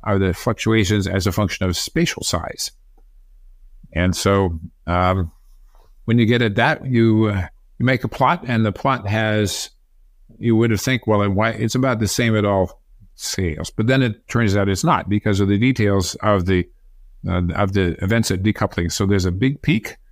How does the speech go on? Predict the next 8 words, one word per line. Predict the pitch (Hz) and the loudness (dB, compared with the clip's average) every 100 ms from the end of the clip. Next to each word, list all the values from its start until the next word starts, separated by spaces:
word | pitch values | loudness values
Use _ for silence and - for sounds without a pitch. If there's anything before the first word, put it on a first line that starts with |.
| - - - | -20 -20 -8
at | 101 | -4
an | 98 | -2
angular | 117 113 110 107 | 0 2 2 0
scale | - - - 113 107 | -2 -10 -6 0 2
of | 104 | 2
about | 104 95 | 0 0
one | 107 117 | 2 2
degree. | 110 101 117 | 2 2 0